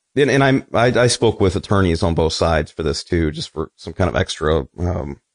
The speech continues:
you know, reporting depth. But, but in that case, I mean, the attorney asked her about that, kind of, "What were you feeling?" You know, she said that she started crying. He never let her see it. And I just, like, brought it out there, kind of brandished it, just like, "Here, here's what I'm supposed to give you,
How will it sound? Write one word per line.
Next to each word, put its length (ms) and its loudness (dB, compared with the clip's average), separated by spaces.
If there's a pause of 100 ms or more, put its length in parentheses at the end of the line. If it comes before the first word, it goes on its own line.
(200)
you 140 -2
know, 160 -6
reporting 500 0
depth. 400 2
But, 180 2
but 100 4
in 80 4
that 180 2
case, 320 2
I 40 0
mean, 200 0 (480)
the 80 4
attorney 600 2
asked 260 0
her 80 2
about 260 2
that, 260 2
kind 120 0
of, 80 2
"What 80 2
were 80 2
you 120 2
feeling?" 800 2
You 80 -10
know, 80 -6
she 300 -8 (220)
said 180 -2
that 80 -6
she 120 -8
started 240 -2
crying. 440 0
He 80 4
never 200 2
let 140 2
her 80 0
see 240 0
it. 220 2 (520)
And 120 2
I 60 2
just, 180 0
like, 160 0
brought 180 4
it 60 4
out 100 4
there, 140 0
kind 180 2
of 60 0
brandished 540 0
it, 100 0
just 180 -2
like, 140 0
"Here, 160 2
here's 280 4
what 160 2
I'm 100 0
supposed 440 -2
to 80 -10
give 220 2
you, 320 2